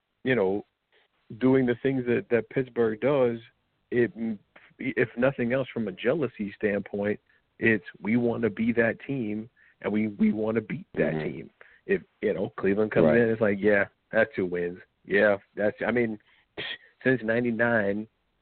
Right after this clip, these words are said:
Speaker 1: you pretty much chalked up two wins from Cleveland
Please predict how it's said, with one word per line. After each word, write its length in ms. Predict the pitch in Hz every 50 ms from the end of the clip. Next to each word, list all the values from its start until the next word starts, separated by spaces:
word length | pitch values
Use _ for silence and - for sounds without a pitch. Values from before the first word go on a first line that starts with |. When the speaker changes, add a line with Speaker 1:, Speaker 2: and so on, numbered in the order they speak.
| _ _ _ _ _ _ 92
Speaker 1:
you 320 | 92 95 107 127 139 127 - _
pretty 280 | - - 131 131 127
much 260 | 120 117 120 120 113 - - -
chalked 280 | - 110 110 110 - -
up 140 | 113 101 92 - - -
two 160 | 120 117 107 101
wins 320 | 117 110 107 98 95 95 92 95 - _ _ _ _ _ _ _ _
from 160 | - 101 98
Cleveland 640 | 85 - - 123 110 98 92 90 92 90 87 85 82